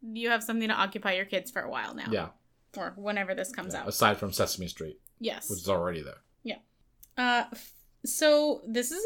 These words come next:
Speaker 1: a fun thing. The Oscars for next year, they made the, made a rule change that said films that are screened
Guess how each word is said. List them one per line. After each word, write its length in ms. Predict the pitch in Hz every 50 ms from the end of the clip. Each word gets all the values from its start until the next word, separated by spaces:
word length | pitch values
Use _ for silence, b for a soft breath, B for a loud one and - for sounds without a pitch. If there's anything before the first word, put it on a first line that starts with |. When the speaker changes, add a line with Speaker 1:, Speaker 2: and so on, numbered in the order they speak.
| 466 453
Speaker 1:
a 20 | -
fun 300 | - 220 196 196 196 208
thing. 460 | 202 - 202 185 180 190 214 262 285 -
The 140 | 233 226 -
Oscars 760 | - 220 254 294 285 - - 262 254 247 254 262 - - 226 -
for 120 | - 220 214
next 320 | 208 208 208 - - -
year, 320 | 208 196 190 190 214 220 214
they 200 | 226 214 220 220 220
made 260 | 220 220 226 240 233 226
the, 120 | 220 -
made 180 | - 226 226 214
a 40 | 208
rule 220 | 240 302 349 330
change 440 | - - 202 185 180 180 190 202 -
that 180 | - 196 185 -
said 400 | - 220 202 196 196 190 226 - b b b b b b b b _ -
films 360 | - 269 277 302 320 330 294 294
that 120 | 240 202
are 100 | 196 202
screened 680 | - - - - - 294 311 311 302 302 302 302 302